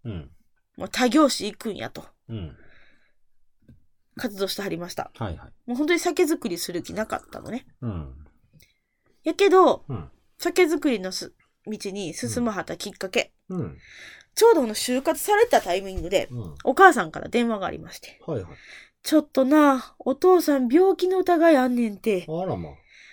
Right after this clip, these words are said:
Speaker 2: すぐにどうこう言うわけちゃうけどな、ちょっと実家考えることも考えてくれへんか」と。
Speaker 1: あ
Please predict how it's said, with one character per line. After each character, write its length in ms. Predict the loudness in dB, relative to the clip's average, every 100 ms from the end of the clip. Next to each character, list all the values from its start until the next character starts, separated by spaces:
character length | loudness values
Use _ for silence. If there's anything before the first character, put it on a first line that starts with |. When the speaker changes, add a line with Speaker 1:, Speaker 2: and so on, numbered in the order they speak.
| _ -8
Speaker 2:
す 200 | 0 2
ぐ 100 | 2
に 140 | 4
ど 160 | 4 4
う 40 |
こ 200 | 4 4
う 20 |
言 140 | 6 4
う 40 |
わ 80 | 4
け 140 | 0
ち 80 | 2
ゃ 80 | 2
う 60 | 4
け 120 | 4
ど 140 | 2
な、 300 | 0 -2 -2
ち 80 | -4
ょ 20 |
っ 20 |
と 120 | -2 -2
実 320 | -4 -4 -6
家 200 | -4 -4
考 100 | -2
え 60 |
る 80 | -2
こ 100 | -2
と 80 | -4
も 140 | -6
考 240 | -6 -4 -2
え 60 | -2
て 100 | 0
く 80 |
れ 100 | 0
へ 80 | 0
ん 80 | -4
か」 120 | -6
と。 140 | -6
Speaker 1:
あ 100 | -10